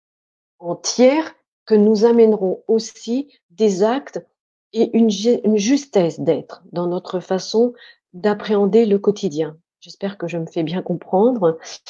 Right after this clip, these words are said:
C'est, c'est tout ce mouvement de vie en étant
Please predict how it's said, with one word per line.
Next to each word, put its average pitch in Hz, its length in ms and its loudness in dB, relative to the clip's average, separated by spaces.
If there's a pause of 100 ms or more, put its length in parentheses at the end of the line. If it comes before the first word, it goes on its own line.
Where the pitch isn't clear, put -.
(280)
C'est, - 260 -4
c'est 226 280 0
tout 294 160 2
ce 262 180 2
mouvement 233 520 6
de 180 180 4
vie 202 540 2 (1000)
en 214 160 2
étant 226 480 2